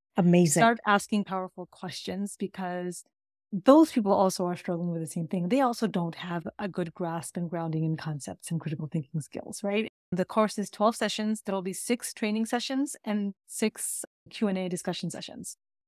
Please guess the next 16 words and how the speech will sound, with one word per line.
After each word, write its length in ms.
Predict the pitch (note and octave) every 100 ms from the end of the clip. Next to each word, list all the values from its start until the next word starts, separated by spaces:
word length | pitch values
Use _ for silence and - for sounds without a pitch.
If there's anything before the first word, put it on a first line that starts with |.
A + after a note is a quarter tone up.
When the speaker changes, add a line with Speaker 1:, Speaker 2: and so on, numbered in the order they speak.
| _ -
Speaker 2:
If 120 | G#3
anyone 280 | G#3 G#3+ G#3
has 140 | G#3
any 120 | G3+
questions 400 | F#3 - - A3
about 240 | G#3 G3+ G3+
it, 200 | G3+ G#3 _ -
hop 260 | - G#3+ A3
into 240 | G#3+ A3
my 120 | G#3
LinkedIn 380 | G3 G3 G3 G3+
account. 460 | G3 - G3 G3 G3 _ _ _ _ -
It's 180 | A#3+ -
like 160 | B3 A3+ _
boot 320 | - F#3 A#3+ -
camp 460 | - E3+ F3 F3+